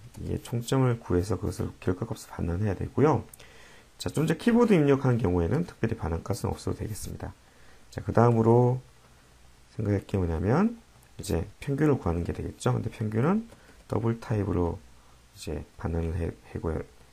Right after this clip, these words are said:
해야 되고요. calc average 스코어 되겠네요.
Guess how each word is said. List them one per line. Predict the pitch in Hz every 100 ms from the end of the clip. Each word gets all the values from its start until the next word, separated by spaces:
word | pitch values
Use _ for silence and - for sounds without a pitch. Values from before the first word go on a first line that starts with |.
| -
해야 | -
되고요. | - - 85 160 226 - - -
calc | - 123 - - - - - - - - - - - -
average | 107 - 98 - 143 214 233 - _ _ _ _ - _ _ - - _ _ _ -
스코어 | - - 101 90
되겠네요. | 92 85 78 107 143